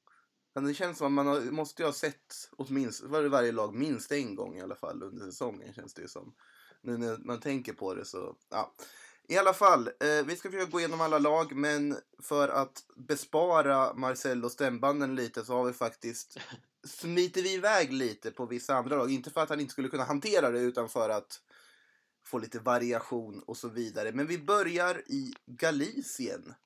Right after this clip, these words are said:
tycker jag. Bör-, jobbar norrifrån, eller vad blir det, nordväst och lite runt i en sorts ganska inte så rak bana genom spanska fastlandet.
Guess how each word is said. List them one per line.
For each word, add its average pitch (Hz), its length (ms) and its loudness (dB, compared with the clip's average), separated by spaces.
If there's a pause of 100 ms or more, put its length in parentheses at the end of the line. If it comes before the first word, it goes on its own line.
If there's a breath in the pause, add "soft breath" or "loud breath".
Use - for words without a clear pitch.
(400)
tycker - 260 -8
jag. 95 400 -4 (160)
Bör-, 147 220 2
jobbar 151 500 2 (120)
norrifrån, 143 800 -2
eller 120 120 -4
vad 117 60 -6
blir 120 140 -4
det, 110 60 -10
nordväst 127 720 -6
och - 260 -6 (760 soft breath)
lite 160 300 0
runt 147 560 -2
i 131 100 -2
en 117 100 -4
sorts 110 200 -8
ganska 107 640 -6 (200)
inte 139 380 -6
så 127 180 -2
rak 131 380 0
bana 104 560 -2
genom 98 640 -12
spanska 107 520 -6
fastlandet. 127 840 -4